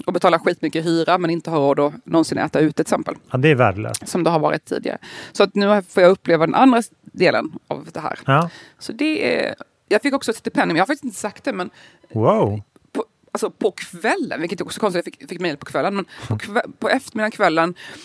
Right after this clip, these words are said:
Speaker 1: eh, får jag ett mejl att jag har fått ett stipendium från författarfond-, <laughs> vad heter det nu än? Författarfondens kopieringsfond.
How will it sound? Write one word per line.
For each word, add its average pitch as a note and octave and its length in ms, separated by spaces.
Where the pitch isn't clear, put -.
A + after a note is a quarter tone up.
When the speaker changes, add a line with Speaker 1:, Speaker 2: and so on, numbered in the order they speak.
Speaker 1:
eh, F#3 380
får G#3 180
jag E3+ 80
ett - 80
mejl A3+ 380
att F3 180
jag F3 80
har D#3 80
fått - 180
ett - 60
stipendium C3+ 720
från C3 420
författarfond-, - 1300
<laughs> - 80
vad A#3 140
heter A#3 140
det A3 60
nu G#3+ 120
än? - 240
Författarfondens F3+ 1900
kopieringsfond. - 1900